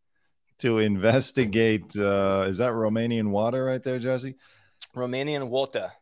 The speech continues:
Speaker 1: The Romanian police came in and, and, like, arrested he and his brother to do a, a sex trafficking investigation. They thought that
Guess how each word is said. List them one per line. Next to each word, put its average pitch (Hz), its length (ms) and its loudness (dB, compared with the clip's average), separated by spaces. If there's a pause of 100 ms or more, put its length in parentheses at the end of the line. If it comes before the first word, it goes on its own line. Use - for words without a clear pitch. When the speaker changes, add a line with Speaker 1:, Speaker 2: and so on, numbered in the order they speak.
(600)
Speaker 1:
The 139 220 2
Romanian 139 540 4
police 156 320 4
came 143 300 2
in 143 180 4
and, 120 180 6
and, 117 300 4
like, 110 200 6
arrested 117 480 4
he 123 180 2
and 117 100 4
his 95 140 0
brother 120 440 4 (100)
to 107 160 0
do 113 320 2
a, 101 200 2
a 95 40 0
sex - 340 2
trafficking 95 560 -2
investigation. 92 720 0
They 95 80 0
thought 110 240 2
that 104 100 -2